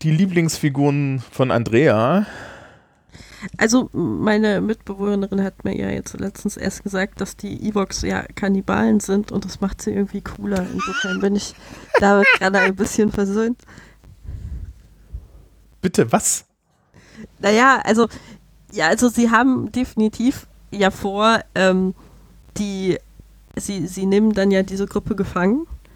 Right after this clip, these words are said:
Speaker 2: und sie haben ja vor, die über dem Feuer zu braten bei lebendigem Leibe.
Speaker 1: Mhm.
Speaker 2: Ähm, bis dann, bis dann, äh, C drei P O auftaucht und sie ihnen, äh, ihnen sagt, dass sie das nicht tun sollen.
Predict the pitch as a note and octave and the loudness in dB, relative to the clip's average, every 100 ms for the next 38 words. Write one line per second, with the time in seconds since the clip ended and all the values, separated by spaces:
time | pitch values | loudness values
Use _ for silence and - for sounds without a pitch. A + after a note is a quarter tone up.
0 | - - - G3 G3+ F#3+ F#3+ A#3 A#3+ G#3+ | -20 -20 0 2 4 2 4 6 6 4
1 | G#3 G#3 - G#3 A3+ G#3+ - G#3+ G3+ F#3+ | 2 0 0 2 2 0 -2 0 0 0
2 | F#3 F#3+ A#3 - F#3 F3 F3 - F#3 F3 | 0 0 0 -6 -10 -6 -4 -2 -2 -4
3 | F3+ F3 F#3+ - F#3 E3 F3 C#4 F4+ - | -4 -4 -4 -4 -4 -2 -4 -4 -4 -8
4 | - - - - - - - G#2+ G#2 G#2 | -20 -20 -20 -20 -20 -20 -14 -12 -10 -10
5 | G#2+ A2+ B2 D3 - _ _ _ _ _ | -8 -8 -8 -8 -10 _ _ _ _ _
6 | - G3+ G3+ G3+ G3+ G3 - - - A#3 | 0 2 4 2 2 -2 -8 -4 2 2
7 | - - - G3 G#3+ A#3 G#3+ G#3 - - | 0 -10 -2 2 2 2 -2 -2 -4 -8
8 | - F#3+ F#3+ G3 - - F3 - G#3 G3+ | 0 2 4 2 0 0 0 2 -2 -2
9 | F#3 G#3 A3+ G#3 G3+ G#3+ - A3+ A#3+ - | -4 0 0 2 0 -2 -2 0 0 -2
10 | - - - F#3 G3+ G3+ F3+ F3+ G3+ F#3 | -18 -16 -2 -2 -2 -4 0 2 2 0
11 | G3 - - - - E3+ D#3 - G#3 - | -6 -20 -20 -20 -10 -8 -8 -10 -10 -2
12 | F#3 - G#3+ G#3+ G#3 F#3 F3+ G#3 - - | -2 0 2 2 2 4 4 4 -2 -14
13 | - F#3+ G3 F#3+ F3 - G3 - A3 B3 | -4 -2 -2 -2 -4 0 0 0 0 2
14 | A#3+ A#3 C#4+ | 4 2 0